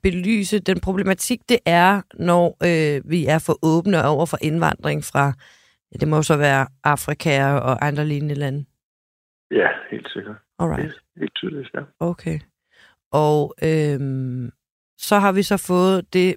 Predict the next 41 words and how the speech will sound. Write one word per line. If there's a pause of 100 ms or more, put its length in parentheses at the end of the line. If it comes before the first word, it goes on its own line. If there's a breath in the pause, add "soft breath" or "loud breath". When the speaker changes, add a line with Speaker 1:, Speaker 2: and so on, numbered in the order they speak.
Speaker 1:
perspektiv. (140)
Hvis
man
skal
begrænse
indvandringen
fra
afrikanske
lande,
ifølge
dig,
og
du
sætter
det
i
kontekst
Speaker 2:
Mm.
Speaker 1:
med
en
åbenhed
på
baggrund
af, (280)
altså,
e-,
erotik
og, (540 loud breath)
nu
siger
jeg
det
igen,
Michael,
liderlighed.
Speaker 2:
Mm.
Speaker 1:
Skal
man
så
Speaker 2:
Mm.
Speaker 1:
begrænse